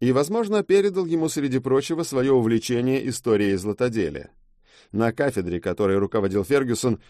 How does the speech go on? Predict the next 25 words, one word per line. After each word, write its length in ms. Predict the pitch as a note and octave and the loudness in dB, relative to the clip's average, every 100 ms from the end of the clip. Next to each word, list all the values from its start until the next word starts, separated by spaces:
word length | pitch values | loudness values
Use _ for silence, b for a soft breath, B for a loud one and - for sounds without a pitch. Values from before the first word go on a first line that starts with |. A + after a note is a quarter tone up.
| b | b
долгое 380 | B2+ E3+ C3+ C#3 | -2 0 4 2
время 260 | C3 C#3 C3 | 2 0 0
работал 440 | C3 C3+ C3+ C#3 | 0 0 -2 -4
и 100 | C#3+ | -6
Содди. 580 | B2+ E3 C3 F2+ F#2 D2+ _ _ - | -4 0 0 0 -2 -4 _ _ -4
Именно 360 | F3+ D#3 C#3+ | 0 2 2
в 60 | A#2+ | 2
эти 200 | B2+ B2+ | 0 0
годы 340 | A#2+ F#3 G#2 E2 | -2 0 0 -2
он 140 | D#2 | -2
написал 400 | D#2+ F2+ - G#2 | -6 -6 -4 -4
книгу, 320 | E3+ G3+ D3+ | -4 -4 -2
в 60 | - | -2
которой 420 | C#3 F#3 F3 B2 b b | -4 -2 -2 -4 b b
связывал 500 | F3+ G3+ C#3 C3 A2+ | 0 0 2 0 -2
теорию 440 | B2+ B2 A#2+ A#2 | 0 2 4 4
радиоактивности 840 | A2+ G#2+ A2 A2 F3+ D#3+ C3 B2 | 4 2 0 0 -4 -2 -2 -4
с 140 | A#2+ B2 | -4 -2
алхимией. 600 | A#2+ - G2 D#2 C#2 - _ _ _ b b b | -2 -4 -6 -6 -10 -16 _ _ _ b b b
Кроме 300 | - G2 F2+ | -2 0 0
Фергюсона 640 | D#2+ B2 C#3+ C3 G#2 G2 | 0 0 0 -2 -2 -4
в 40 | D#2+ | -4
состав 400 | F2+ - A#2+ A2+ | -6 -4 -4 -2
алхимического 640 | F#2 F#2+ F#2+ G2 - G2 | -4 -4 -6 -6 -6 0
общества 520 | C3+ E3+ C#3+ C3+ C#3+ | 0 -2 -6 -2 -4